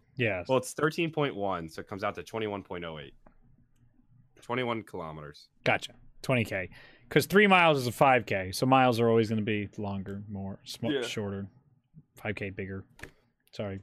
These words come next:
Speaker 1: kilometers longer than a mile, or the numbers are higher. I don't, I'm stopping. Uh, anyway,
Speaker 2: Shorter.
Speaker 1: uh, missed you guys last week. Congrats on the run. Health is wealth in twenty nineteen.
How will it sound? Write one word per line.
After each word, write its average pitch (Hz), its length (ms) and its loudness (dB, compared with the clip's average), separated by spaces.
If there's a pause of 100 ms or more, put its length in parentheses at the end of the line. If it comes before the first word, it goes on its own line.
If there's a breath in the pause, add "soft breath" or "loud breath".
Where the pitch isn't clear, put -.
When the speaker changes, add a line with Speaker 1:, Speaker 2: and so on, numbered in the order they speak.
(120)
Speaker 1:
kilometers 110 640 -2
longer 104 400 -6
than 98 160 -8
a 98 40 -8
mile, 98 500 -10 (100)
or 104 140 -6
the 101 160 -4
numbers 104 320 -2
are 98 80 -6
higher. 98 400 -6
I 113 80 -6
don't, 98 200 -6
I'm 107 140 -6
stopping. 95 460 -8 (800 loud breath)
Uh, 135 1300 8 (200)
anyway, 165 280 8
Speaker 2:
Shorter. - 160 -12 (580)
Speaker 1:
uh, 135 360 6
missed 180 340 6
you 220 60 6
guys 208 220 6
last 185 300 6
week. 180 180 6
Congrats 165 540 6
on 147 400 6
the 131 80 4
run. 151 380 6
Health 170 440 2 (420)
is 147 420 6
wealth 135 440 6
in 131 100 2
twenty 135 300 2
nineteen. 117 840 2